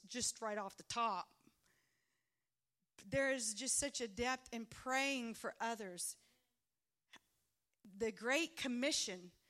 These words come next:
Jesus came to seek and save the lost. If I spend all my prayer time just praying about me and my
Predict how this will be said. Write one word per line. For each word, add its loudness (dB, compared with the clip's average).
Jesus 0
came -2
to -6
seek 2
and 0
save 2
the -2
lost. -4
If -6
I 2
spend -2
all 6
my 4
prayer 0
time 0
just -4
praying -2
about 2
me -2
and -4
my 2